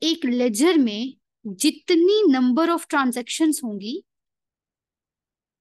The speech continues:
उसे हम ऑडिट की टर्मिनोलॉजी में कहते हैं कि ये हमारी टोटल पॉपुलेशन है।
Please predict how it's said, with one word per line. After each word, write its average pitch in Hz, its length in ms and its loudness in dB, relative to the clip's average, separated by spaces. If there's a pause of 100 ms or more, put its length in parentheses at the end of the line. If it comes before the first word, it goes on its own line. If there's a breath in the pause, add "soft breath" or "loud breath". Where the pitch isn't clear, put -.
(3500 soft breath)
उसे 320 260 0
हम 359 420 0
ऑडिट 262 420 0
की 330 140 -4
टर्मिनोलॉजी 262 720 -4
में 277 140 -2
कहते 247 280 -12
हैं 269 220 -6
कि 311 100 -6
ये 254 280 -6
हमारी 254 440 -6
टोटल 277 460 -8
पॉपुलेशन 233 760 -8
है। 190 120 -20